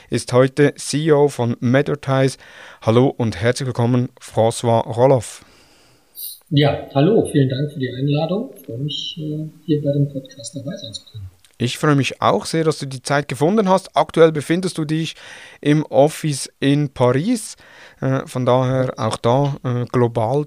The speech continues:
Speaker 1: tätiges Unternehmen oder in Europa tätiges Unternehmen. Nee, ich glaub sogar global tätiges Unternehmen.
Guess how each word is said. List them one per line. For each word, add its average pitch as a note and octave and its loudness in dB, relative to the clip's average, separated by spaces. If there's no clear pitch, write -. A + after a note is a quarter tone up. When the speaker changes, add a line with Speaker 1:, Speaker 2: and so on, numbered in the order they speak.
Speaker 1:
tätiges C3 -4
Unternehmen C3 0
oder C#3 0
in D3 0
Europa D3+ 4
tätiges D#3+ -2
Unternehmen. D#3 -2
Nee, C3 2
ich D#3 -2
glaub C3+ 0
sogar B2 2
global A#2+ 0
tätiges D3 -6
Unternehmen. C3+ -4